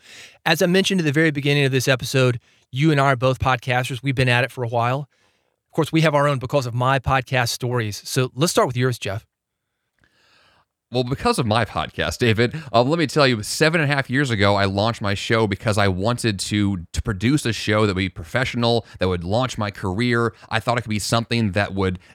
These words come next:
Speaker 2: give me a presence online. I really wanted the podcast to be the foundation for a business for me. And what I didn't realize was that not only would it achieve that, it would also give me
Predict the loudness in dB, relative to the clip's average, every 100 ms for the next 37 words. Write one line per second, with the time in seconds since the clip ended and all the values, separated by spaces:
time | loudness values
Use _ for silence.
0 | -10 0 0 2 -2 -2 -4 -2 -2 -2
1 | -2 -2 -6 -8 -8 -4 0 2 2 2
2 | 0 -2 -6 -6 -6 -4 -4 -4 -8 -4
3 | -2 -2 -4 -6 -4 0 0 0 -2 -2
4 | -4 -4 -4 -2 -2 -4 -6 -6 -6 -10
5 | -10 -10 -10 -12 -14 _ _ -8 0 2
6 | 2 2 2 2 2 2 4 2 0 -2
7 | -4 -4 -2 -2 0 2 2 2 0 0
8 | 0 0 0 0 2 2 2 0 -2 0
9 | -2 0 0